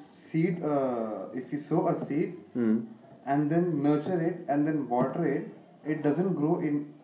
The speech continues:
Speaker 1: ten days or ten weeks or ten months. It doesn't
Speaker 2: Okay.
Speaker 1: happen like that.
Speaker 2: Okay.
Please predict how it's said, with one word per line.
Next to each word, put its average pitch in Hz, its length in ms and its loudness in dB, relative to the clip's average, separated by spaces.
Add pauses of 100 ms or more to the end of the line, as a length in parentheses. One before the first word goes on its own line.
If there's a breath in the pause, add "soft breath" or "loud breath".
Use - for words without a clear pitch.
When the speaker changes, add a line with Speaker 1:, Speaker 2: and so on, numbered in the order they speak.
Speaker 1:
ten 139 220 -2
days 139 400 -2 (120)
or 120 280 -2 (280)
ten 135 220 -2
weeks 131 220 -4
or 131 80 -6
ten 117 180 -4
months. 104 300 -6
It 107 100 -4
doesn't 135 220 2
Speaker 2:
Okay. 101 80 4
Speaker 1:
happen 113 180 0
like 92 160 -8
that. 90 220 -10
Speaker 2:
Okay. 95 180 0